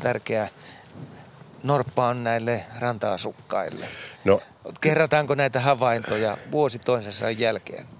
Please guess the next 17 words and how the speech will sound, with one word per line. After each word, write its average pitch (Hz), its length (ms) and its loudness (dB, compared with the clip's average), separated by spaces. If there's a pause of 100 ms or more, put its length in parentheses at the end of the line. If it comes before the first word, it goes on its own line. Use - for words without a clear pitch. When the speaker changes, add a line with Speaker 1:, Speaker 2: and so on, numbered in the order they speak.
(300)
Speaker 2:
Joo, 131 280 8
ehdottomasti, 139 840 4
että 110 180 2
ihmiset 113 440 0
puhuu 110 600 2
norpista 113 420 -2
paljon 101 300 4
ja 85 60 4
kertoo 92 300 2
toisilleen 87 480 2
se, 90 100 2
että 90 160 -4
se 95 140 2
on 95 140 0
yksi 101 220 -4
osa 98 280 0
sitä, 87 300 -2